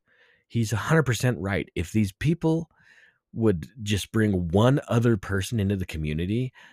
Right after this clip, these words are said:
that would double the strength. Now, I am confident in saying that in the United States,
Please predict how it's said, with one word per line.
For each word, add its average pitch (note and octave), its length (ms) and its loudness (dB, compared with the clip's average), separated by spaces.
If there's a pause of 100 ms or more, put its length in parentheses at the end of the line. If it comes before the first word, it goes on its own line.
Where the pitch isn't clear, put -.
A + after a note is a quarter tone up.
(120)
that G2+ 240 -4
would F2+ 380 -4
double A2+ 560 2
the G#2 200 -2
strength. D#2+ 540 -8
Now, G#2 220 -2 (100)
I A#2+ 140 0
am A#2 240 -4
confident B2+ 720 -2 (180)
in G#2+ 80 0
saying D2+ 500 -2
that D2+ 240 -4 (1800)
in A2 120 2
the A#2 80 6
United G#2 340 4
States, - 600 -2